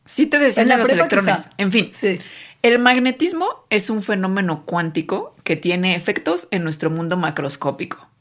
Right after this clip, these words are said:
Speaker 1: Así,
Speaker 2: Wow.
Speaker 1: tal cual. O sea, cuando
Speaker 2: Wow.
Speaker 1: estamos, em,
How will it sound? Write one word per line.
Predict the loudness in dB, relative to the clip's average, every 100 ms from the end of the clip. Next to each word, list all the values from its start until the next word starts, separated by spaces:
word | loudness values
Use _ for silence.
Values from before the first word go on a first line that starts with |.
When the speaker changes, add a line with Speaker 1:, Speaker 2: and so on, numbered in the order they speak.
| _ -8
Speaker 1:
Así, | -2 -2 0
Speaker 2:
Wow. | -2 2
Speaker 1:
tal | 0 6
cual. | 6 6 -2 _
O | 0
sea, | 2 4
cuando | 2 2 0
Speaker 2:
Wow. |
Speaker 1:
estamos, | 4 4 4 0 0 -4 -10 -20 -20 -20 -20 -20 _
em, | 2 2 2 0 -2